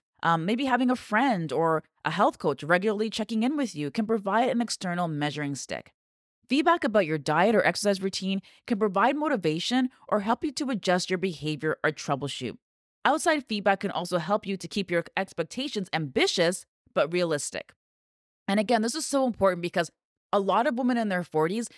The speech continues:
have tried to lose weight many times before, maybe were successful at it, but then weren't able to keep it off, right? So maybe you've been on this weight loss hamster wheel of losing it and gaining it back and losing it and gaining it back, or maybe just starting, but then just not losing anything.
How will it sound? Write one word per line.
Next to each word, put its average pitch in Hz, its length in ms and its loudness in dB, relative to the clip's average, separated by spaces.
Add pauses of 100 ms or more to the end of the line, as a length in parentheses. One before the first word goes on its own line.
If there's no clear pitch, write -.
have 185 160 -2
tried 202 320 0
to 302 100 0
lose 220 260 0
weight 165 280 0
many 175 340 0
times 202 300 -2
before, 170 400 0
maybe 208 280 0
were 233 160 0
successful 214 680 -4
at 226 140 4
it, 254 180 -2 (140)
but 208 100 -2
then 202 160 0
weren't 202 200 0
able 190 200 0
to 170 100 -6
keep 151 260 -6
it 139 80 0
off, - 360 -4
right? 196 300 4 (380)
So 202 180 4
maybe 226 300 2
you've 240 180 0
been 208 180 2
on 175 280 0
this 160 380 0 (320)
weight 170 280 0
loss 170 320 2
hamster 175 480 -2
wheel 147 220 0
of 143 140 -2
losing 185 400 -2
it 170 100 -2
and 151 100 -6
gaining 151 240 -2
it 143 100 -6
back 110 280 -2
and 143 120 -2
losing 175 240 0
it 170 80 0
and 156 80 -4
gaining 147 200 0
it 139 120 -6
back, 123 320 2
or 147 100 0
maybe 180 200 -4
just 208 200 -6
starting, 170 400 0
but 131 180 -4
then 147 200 0
just - 160 -8
not 151 260 0
losing 143 240 -4
anything. 120 460 -4